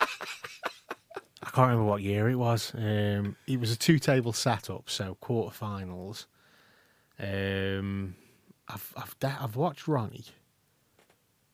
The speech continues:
I've watched Sean Murphy. I can't remember who was playing. But, um, <laughs> the thing is, though, we booked two sessions, and this was the first one. And, like, and I've got to do another session, like, in a bit.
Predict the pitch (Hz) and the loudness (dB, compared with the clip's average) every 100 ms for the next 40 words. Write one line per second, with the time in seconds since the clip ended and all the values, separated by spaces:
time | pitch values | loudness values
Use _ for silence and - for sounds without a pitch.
0 | _ _ _ _ _ _ _ _ _ _ | _ _ _ _ _ _ _ _ _ _
1 | - 110 101 120 - - - - - - | -8 -8 -2 0 0 -6 -14 -14 -20 -20
2 | - _ _ _ _ _ _ _ - - | -20 _ _ _ _ _ _ _ -14 -4
3 | - 113 113 110 98 92 - 107 - _ | 0 2 2 0 -2 -6 -12 -14 -16 _
4 | _ _ - - - 104 92 95 101 92 | _ _ -6 2 4 4 4 0 0 0
5 | 92 - 95 98 - _ _ _ - 110 | -4 -6 -6 -6 -10 _ _ _ 0 0
6 | 95 104 101 196 - - 139 143 131 123 | 2 2 0 -2 -8 0 4 6 6 6
7 | 123 107 104 123 - - 107 101 87 123 | 4 4 0 -2 -2 -2 -2 -4 -4 -4
8 | 120 - - _ 123 117 110 117 101 104 | -4 -6 -20 _ 2 4 4 0 -2 -2
9 | 110 104 95 101 110 113 - 113 104 101 | 0 0 -2 0 2 0 -2 0 2 0
10 | 98 98 120 107 107 98 104 117 104 101 | -2 2 2 2 -2 0 2 2 2 0
11 | 117 104 - 123 120 110 110 98 98 | 0 0 0 2 2 0 -2 -4 -4